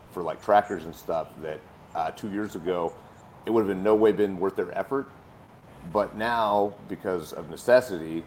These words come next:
I mean, they're, they're, they're doing this stuff. Parts that are normally stamped out on, you know, machines in China. So some stuff will still get through. Barter will still exist.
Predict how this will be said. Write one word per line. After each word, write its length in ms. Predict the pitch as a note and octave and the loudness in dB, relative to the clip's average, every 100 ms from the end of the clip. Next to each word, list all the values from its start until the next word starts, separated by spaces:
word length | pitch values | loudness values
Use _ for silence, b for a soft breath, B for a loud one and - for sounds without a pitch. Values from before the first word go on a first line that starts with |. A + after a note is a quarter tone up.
| - - | -10 -6
I 80 | F2 | -6
mean, 100 | F2 | -2
they're, 200 | F2+ F2+ | -4 -4
they're, 200 | F#2 E2+ E2+ | -6 -6 -6
they're 120 | F#2 | -6
doing 300 | E2 G#2+ G2 | 0 0 0
this 160 | E2 - | -4 -12
stuff. 300 | - C#2+ - | -8 -6 0
Parts 200 | F#2 - | 0 0
that 100 | D#2+ | -8
are 40 | |
normally 320 | F2 F2 D#2+ | -4 -4 -6
stamped 340 | D2+ - E2+ F2+ | -8 -6 -6 -2
out 140 | E2+ | -4
on, 220 | D2+ D2+ | -4 -8
you 60 | D#2 | -10
know, 60 | D#2 | -12
machines 400 | D2 F2+ E2+ D2 | -12 -12 -12 -14
in 80 | |
China. 340 | D2 G2+ F#2 D2 - B B B B B - - | -10 -6 -6 -8 -16 B B B B B -20 -20
So 640 | - - A#2 G#2+ G2+ F#2+ E2+ - - - | -10 -2 2 4 4 0 -4 -16 -20 -16
some 480 | - D3+ D3 D3+ B2+ | -6 2 2 2 -4
stuff 800 | - - - C3 A#2+ A2+ - - - E2 | -8 -12 -8 -2 0 0 -4 -18 -20 -8
will 340 | G#2 G#2 G2 - | -2 0 -2 -6
still 260 | - F#2 | -6 -6
get 180 | E2 D#2+ - - | -6 -12 -16 -14
through. 340 | F2 E2 D2+ - - F2+ | -8 -8 -8 -10 -14 -4
Barter 400 | G#2+ B2+ B2+ A2 | 2 4 4 2
will 300 | F#2+ G#2+ G#2 | 0 2 2
still 400 | G2 - G#2 F2+ | 2 -2 -2 -2
exist. 640 | D2+ D2+ D#2 F2+ C#2 - | -6 -10 -6 -6 -6 -10